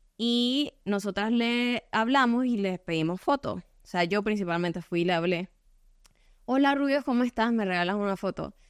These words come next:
Y él me dijo, "Es que no, no debiste haber hecho esos videos, crack". Así me dijo. <laughs> Y entonces como que yo, "Por favor, Rubius", y él como que le estaba dando fotos a todo el mundo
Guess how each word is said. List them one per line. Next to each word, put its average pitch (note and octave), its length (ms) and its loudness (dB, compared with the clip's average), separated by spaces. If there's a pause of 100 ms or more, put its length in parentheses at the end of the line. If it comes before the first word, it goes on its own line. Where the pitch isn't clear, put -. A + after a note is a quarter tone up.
(400)
Y F#3 160 2
él F3+ 120 4
me F#3 80 2
dijo, G#3 220 0
"Es A3 240 -2
que F3+ 160 -2
no, F3 380 0 (520)
no G3 180 0
debiste G#3 280 -2
haber F#3+ 180 2
hecho F3+ 360 -4
esos E3+ 280 -8
videos, C#3+ 500 -8
crack". - 460 -8 (540)
Así F3 300 0
me F3 140 -2
dijo. F3 300 -4
<laughs> - 100 -8 (1300)
Y A#3+ 100 4
entonces B3+ 340 0
como C#4+ 180 -6
que C4 200 -4
yo, B3+ 160 0
"Por C#4 140 -8
favor, A#3+ 400 -4
Rubius", A#3 500 -2
y F#3 100 0
él F3+ 100 0
como G#3 180 -4
que E3 260 -4 (380)
le G#3+ 120 0
estaba G#3+ 240 0
dando B3+ 200 0
fotos C4+ 280 -2
a A3 120 0
todo A3 140 -2
el A#3+ 120 -2
mundo D#4 420 -2